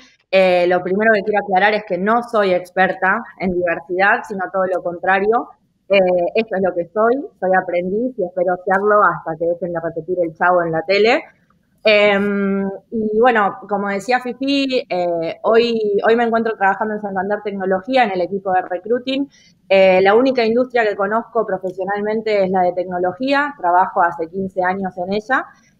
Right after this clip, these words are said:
Eh, así que la, lo que traigo acá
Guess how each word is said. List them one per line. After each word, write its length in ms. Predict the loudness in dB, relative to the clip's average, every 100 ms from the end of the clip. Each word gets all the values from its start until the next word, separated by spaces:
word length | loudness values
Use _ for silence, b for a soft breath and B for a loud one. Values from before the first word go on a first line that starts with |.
| _
Eh, 480 | 4 6 6 4 2
así 260 | 2 0 0
que 140 | 2
la, 360 | 4 4 4 2 -2 -6 0
lo 140 | 0
que 100 | 0
traigo 300 | 0 2 4
acá 500 | 4 4 2 2 -2